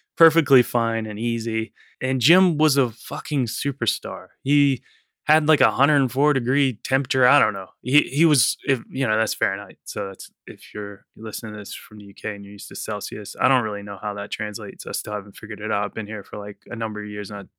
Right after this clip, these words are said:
still don't know. But he was, yeah, had a, he was very feverish, let's say that. And <laughs> Jim,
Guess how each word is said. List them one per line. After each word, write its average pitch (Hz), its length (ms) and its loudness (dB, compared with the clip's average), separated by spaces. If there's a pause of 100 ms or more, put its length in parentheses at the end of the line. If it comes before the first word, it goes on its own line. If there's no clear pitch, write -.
(140)
still - 320 0
don't 95 200 -12
know. 95 220 -14 (200)
But 127 220 4 (520)
he 165 80 6
was, 143 320 4
yeah, 127 360 4
had 143 200 6
a, 139 200 6
he 151 60 4
was 156 140 4
very 185 260 6
feverish, 117 800 0
let's - 200 -4
say 113 140 0
that. 104 200 -8 (420)
And 127 460 4
<laughs> - 20 -4
Jim, 147 460 4